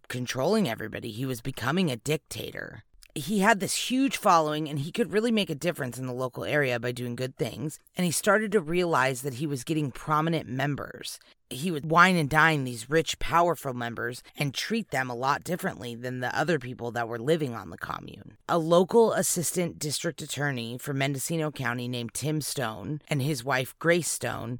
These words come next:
joined the People's Temple after Tim had hired them to renovate the district attorney's office. Like, he hired the People's Temple to come in and do the work, and he talked to a lot of them and liked them and liked their mission and their racial integration, so he joined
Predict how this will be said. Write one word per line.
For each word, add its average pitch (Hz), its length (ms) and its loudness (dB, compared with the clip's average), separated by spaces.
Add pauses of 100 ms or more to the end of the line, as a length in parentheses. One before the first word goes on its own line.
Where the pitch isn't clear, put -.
(140)
joined 170 400 4
the 143 60 0
People's 143 340 -4
Temple 123 500 -2
after 147 380 2
Tim 160 300 0
had 135 140 -2
hired 135 360 0
them 131 200 -4
to 123 60 -4
renovate 123 480 -4
the 117 80 -8
district 113 440 -10
attorney's 117 420 -8
office. - 560 -14 (160)
Like, 147 200 0
he 160 160 -2
hired 139 480 6
the 131 60 -4
People's - 380 -6
Temple 139 380 -4
to - 120 -14
come 131 220 -4
in 127 80 -4
and 120 140 -6
do 131 120 -6
the 120 120 -6
work, 123 360 -4
and 120 140 -6
he 123 380 -6
talked 156 300 4
to 170 100 2
a - 20 4
lot 117 220 0
of 110 60 -4
them 113 180 -2
and 110 100 -4
liked 139 240 2
them 120 180 0
and 110 120 -4
liked 120 200 -2
their 123 140 -2
mission 127 580 -2
and 120 120 -4
their 107 100 -6
racial 123 380 -2
integration, 120 580 -2
so 127 140 -8
he 190 260 -4
joined 139 580 -4